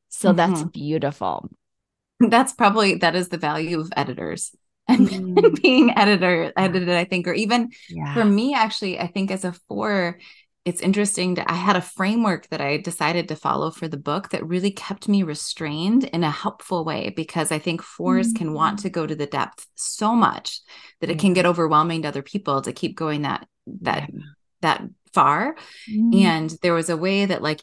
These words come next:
Speaker 2: each, each image had one page of text and one image to go with it. And so that mean-, meant it had to stay within that page of text.
Speaker 1: Yeah.
Speaker 2: And I think that was helpful, and also meant
Speaker 1: Yeah.
Speaker 2: it pushed me to have to describe each type as much as I could with an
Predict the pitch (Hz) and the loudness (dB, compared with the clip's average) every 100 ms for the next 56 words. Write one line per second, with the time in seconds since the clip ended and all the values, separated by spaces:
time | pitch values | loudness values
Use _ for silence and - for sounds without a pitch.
0 | - 175 196 - - - - 190 202 - | -6 -6 -4 -8 -10 -18 -4 -2 -2 -2
1 | 240 202 175 - 175 151 156 165 - 180 | 0 0 -2 -4 -6 -2 -2 -2 -4 -2
2 | 170 165 - - 147 - - - 160 147 | -2 -6 -6 -4 -4 -6 -12 -8 -6 -4
3 | 156 - 165 160 - - - 156 147 147 | -6 -6 -4 -4 -6 -10 -10 -6 -6 -6
4 | - 208 - 156 165 - - 170 175 180 | -6 -6 -4 -6 -4 -4 -4 -2 0 0
5 | 185 180 185 208 - - 247 247 208 - | 0 2 2 0 -4 -6 -4 -4 -6 -10
6 | - - - 190 160 165 135 131 - - | -8 -4 -2 -2 -2 -6 -6 -8 -10 -10
7 | - 147 - - - - - - 180 180 | -10 -10 -12 -12 -10 -8 -10 -10 -10 -10
8 | 160 160 160 156 160 185 - 151 156 156 | -10 -8 -4 -4 -2 -4 0 -2 0 -2
9 | 156 - - - - 196 - 123 120 - | -2 -6 -10 -6 -4 -6 -4 -2 0 4
10 | 208 208 240 202 196 - - 214 - 185 | 4 4 2 2 2 -4 -4 -6 -4 -4
11 | 190 202 196 202 - 160 165 - 156 156 | -2 -2 -2 -4 -4 -6 -6 -6 -2 -2
12 | 165 - 185 - - 185 196 - 170 170 | -2 -6 -8 -10 -8 -4 -4 -4 -2 -2
13 | 175 202 185 - 175 156 165 | -2 -4 -4 -4 -4 -2 -4